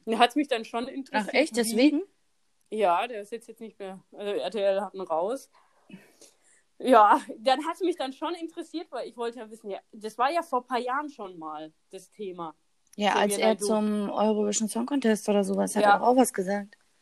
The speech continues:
Speaker 1: Ja. Und dann, äh, ha-, ich hab's mir aber damals schon nicht angeguckt, weil es hat mich halt nie so gejuckt einfach, ja. Ich, ich find seine Lieder generell ziemlich geil.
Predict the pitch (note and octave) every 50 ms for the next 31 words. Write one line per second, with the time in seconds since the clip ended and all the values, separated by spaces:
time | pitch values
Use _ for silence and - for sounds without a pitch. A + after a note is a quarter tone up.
0 | _ - G#3+ G3+ G3 - _ _ _ _ _ _ _ _ _ - A#3+ - - C4+
1 | - - D4+ D4+ - A3+ A3 D4+ C#4+ B3+ B3 A3+ G#3 - B3+ - C4 C4 - -
2 | C#4+ A#3+ A3 G#3 G3 F#3+ F3+ F#3+ B3+ C4+ C4+ - C4+ C4+ B3+ - A#3+ A#3+ B3 B3+
3 | B3+ B3+ _ - F#3+ F3 _ - - A#3+ A3+ G3 G#3 G#3 G3 - G#3+ G#3+ G3+ G3+
4 | G#3 - - _ _ _ - G#3 F#3+ E3+ A#3+ B3 - - - - D#3+ D#3+ D#3+ -
5 | E3+ E3+ - F3 F3+ F#3+ - - - F#3 F3+ - _ _ - - _ - - -
6 | A3 G3+ G3+ G3+ G3+ G3+ G3 G#3+ A3+ A3 G#3 G3+ - - - G3 F#3+ - _ -
7 | F#3+ F#3 G#3+ G#3+ A3 A#3 A3 G#3+ G#3 G3+ - - _ _ - - B3+ A#3+ A3+ G#3
8 | - _ - - F3+ E3 E3+ G3+ B3 D#4 D#4+